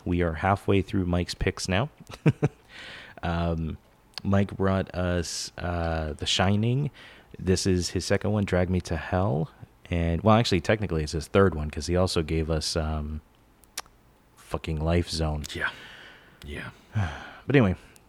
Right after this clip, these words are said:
Speaker 1: he gave us this, and then we still have two more coming.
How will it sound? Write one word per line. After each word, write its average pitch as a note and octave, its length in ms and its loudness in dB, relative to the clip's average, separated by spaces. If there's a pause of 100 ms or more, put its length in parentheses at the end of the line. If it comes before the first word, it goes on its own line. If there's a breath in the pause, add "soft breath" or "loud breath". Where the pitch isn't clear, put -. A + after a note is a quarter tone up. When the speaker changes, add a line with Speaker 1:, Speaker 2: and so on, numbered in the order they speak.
(120)
Speaker 1:
he G2 140 -2
gave F#2 200 4
us F2+ 140 2
this, C3 200 4
and G2+ 80 4
then G2 80 6
we G2 80 4
still - 160 0
have A#2 140 0
two B2+ 180 2
more A2+ 200 2
coming. E2+ 440 0